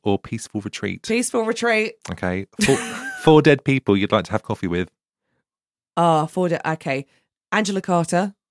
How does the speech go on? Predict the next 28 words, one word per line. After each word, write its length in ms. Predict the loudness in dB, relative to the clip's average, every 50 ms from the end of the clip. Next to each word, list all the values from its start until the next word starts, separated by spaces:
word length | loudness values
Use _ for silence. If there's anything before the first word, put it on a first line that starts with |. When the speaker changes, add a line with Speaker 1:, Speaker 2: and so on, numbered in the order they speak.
| _ _ -18
Speaker 2:
really 320 | -10 -4 -2 -2 -2 -2
fantastic 540 | -4 -6 -6 -8 -8 -8 -10 -8 -8 -8 -10 -10
writer. 600 | -10 -6 -4 -2 -2 -4 -6 -6 -6 -6 -6 -6
She 160 | -6 -6 -6
was 160 | -6 -6 -8 -8
absolutely 520 | -10 -10 -10 -10 -8 -8 -8 -8 -8 -8
insane. 460 | -10 -10 -10 -10 -8 -8 -8 -8 -8 -10
She's 200 | -10 -12 -10 -10
written 220 | -10 -10 -10 -12
some 180 | -12 -10 -8 -8
of 60 | -8
my 100 | -8 -10
favourite 300 | -10 -10 -8 -8 -8 -8 -6
books. 280 | -6 -6 -6 -6 -8
Speaker 1:
Okay. 320 | -8 -6 -6 -6 -6 -8 -10 -14 _ _ -6
Speaker 2:
Um, 500 | -4 -2 -2 -2 -4 -4 -6 -6 -8 -10 -12 _ _ _ _ _ _ _ _ _ _ _ -20 -20 -20 -20 _ _ -10 -4
David 260 | -2 -2 -2 -2 -2
Bowie, 280 | -4 -4 -2 -4 -6 -8 _ _ _
obviously. 640 | -20 -20 _ -16 -16 -16 -12 -8 -6 -4 -4 -4
Speaker 1:
Obs, 160 | -4 -4 -4 -4
yeah. 260 | -4 -4 -6 -8 -10 -14 _ _ _ _ _ _ _ _ -8
Speaker 2:
Um, 600 | -6 -4 -4 -4 -4 -6 -6 -8 -10 -12 -12 -14 _ _ _ _ _ _
four 180 | _ _ -20 -20
dead 180 | -20 -20 -20 _
people. 380 | _ -20 -20 -20 -20 -20 -20 _ _ _ _ _ _ _ _ _ _ _ _ _ -18
Four 180 | -16 -16 -16 -18 _ -20
dead 200 | -20 -18 -20 -20 _ _
people. 300 | -20 -20 -20 -20 -20 -20